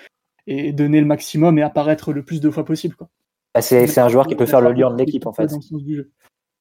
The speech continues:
Speaker 2: C'est, c'est un joueur qui peut faire le lien dans l'équipe et, et garantir le fait qu'elle ne sera pas, sera pas coupée. C'est un peu ce que tu peux reprocher parfois à Draxler,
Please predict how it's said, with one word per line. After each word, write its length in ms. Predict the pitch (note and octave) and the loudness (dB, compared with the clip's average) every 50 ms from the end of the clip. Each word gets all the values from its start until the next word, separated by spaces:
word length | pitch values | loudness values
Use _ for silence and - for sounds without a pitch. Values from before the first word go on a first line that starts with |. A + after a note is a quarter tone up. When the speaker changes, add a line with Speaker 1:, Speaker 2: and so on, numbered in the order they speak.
| _ _ _ | _ _ _
Speaker 2:
C'est, 300 | - - - A#2 A#2+ A#2 | -10 -4 0 0 0 0
c'est 100 | A#2 B2 | 0 0
un 80 | A#2+ A#2+ | 0 2
joueur 180 | A#2 B2+ C3+ | 4 2 2
qui 120 | C3 - A2 | 2 0 -4
peut 100 | B2+ A#2+ | -4 -2
faire 140 | - C3+ B2 | 0 2 2
le 100 | A#2+ A#2+ | 2 2
lien 220 | A#2+ B2 B2+ C3 | 2 2 2 2
dans 100 | A#2 A#2 | 2 0
l'équipe 380 | A2+ A2 A2 - D3+ C#3+ - B2 | 0 -2 -2 -2 -4 -4 -2 -2
et, 580 | A2+ A2 G#2+ G#2 - - - G#2+ G#2 G#2 G#2 | -2 -2 -2 -2 -4 -8 -10 -10 -10 -8 -8
et 60 | G2+ | -8
garantir 640 | G#2 A#2 A#2 A2 A2+ A#2 A#2 - - C3 C3+ C3 C3 | -4 0 0 2 2 0 -4 -4 -4 -4 -4 -2 -2
le 100 | A#2 A2 | -4 -4
fait 180 | A2 - A#2+ - | -4 -4 -6 -6
qu'elle 160 | - A#2 A2 | -6 -8 -8
ne 60 | G#2+ | -8
sera 220 | A2 - - A2 - | -8 -8 -10 -6 -2
pas, 420 | A#2 A2+ A#2 A#2 A2+ A2 A2 - _ | 0 0 2 2 0 -2 -6 -10 _
sera 260 | - - - A#2 - | -14 -8 -6 -4 -2
pas 80 | - A2+ | -2 -2
coupée. 340 | - - B2+ - A#2+ A2 - _ _ _ _ _ _ - - - - _ | -4 -4 -4 -4 -4 -4 -4 _ _ _ _ _ _ -20 -20 -20 -20 _
C'est 180 | - - - A2 | -16 -10 -6 -6
un 60 | G#2 | -4
peu 260 | G2 - B2 B2+ B2+ | 0 2 4 4 4
ce 80 | A#2 - | 4 2
que 80 | - A#2 | -2 -6
tu 120 | - - | -6 -6
peux 120 | - A#2 | -4 -4
reprocher 280 | A2 - - A#2 - B2 | -4 -2 -2 -4 -2 0
parfois 280 | G#2+ A2+ G#2+ - A#2+ A#2 | 0 0 2 2 2 2
à 20 | |
Draxler, 320 | A#2 G#2+ G2+ - C3+ C3 | 2 0 0 2 0 0